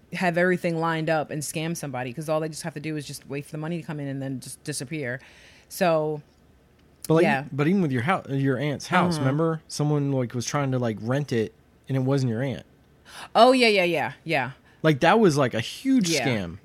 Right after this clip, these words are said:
Speaker 2: Like, I couldn't even believe that
Speaker 1: But,
Speaker 2: when I was hearing that.
Speaker 1: but
Speaker 2: I was
Speaker 1: people,
Speaker 2: like
Speaker 1: but people, you know.
Speaker 2: But we hear about that stuff all the time. Like, we hear to, like, the Airbnb stuff.
Speaker 1: Yeah.
Speaker 2: That people will rent out an Airbnb, and they don't actually
Speaker 1: They don't
Speaker 2: own
Speaker 1: actually own it.
Speaker 2: that
Speaker 1: <laughs> Yeah.
Speaker 2: Airbnb.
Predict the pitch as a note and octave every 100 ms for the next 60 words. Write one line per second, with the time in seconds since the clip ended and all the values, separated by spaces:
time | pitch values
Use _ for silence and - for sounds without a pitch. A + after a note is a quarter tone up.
0 | - D3+ C#3+ - D3 G3 C4+ A#3 F#3+ D3+
1 | C#3 C#3 F3+ E3+ A#2 B2+ B2+ B2 A#2 D#3+
2 | D3+ G2+ - - - - F#3+ F#3 D#3 -
3 | F3 - F#3+ F3+ F3+ E3+ D#3 D#3 D3+ C#3+
4 | C#3 F3+ E3+ F3+ F#3 A3+ G#3+ F3 F3 F3
5 | D#3+ G3 G#3+ D#3 C3 C#3 D3 E3+ D#3 C#3
6 | - C3+ C3 D3 D3 D3+ C3+ B2+ D3+ -
7 | F#3 F#3+ - D#3+ D#3 D3 D#3 G#3+ G#3+ E3
8 | C#3+ B2+ D#3+ F3+ - E3+ D3 - C#3 C3
9 | D3+ D#3 D3+ C#3+ E3+ C3+ C#3+ F3 F#3+ D3+
10 | C#3 - A3+ - B3+ G4+ - D#3+ G#3 F#3
11 | F3+ F#3 - D#3 D#3+ E3 D#3+ E3 D#3 F3
12 | F3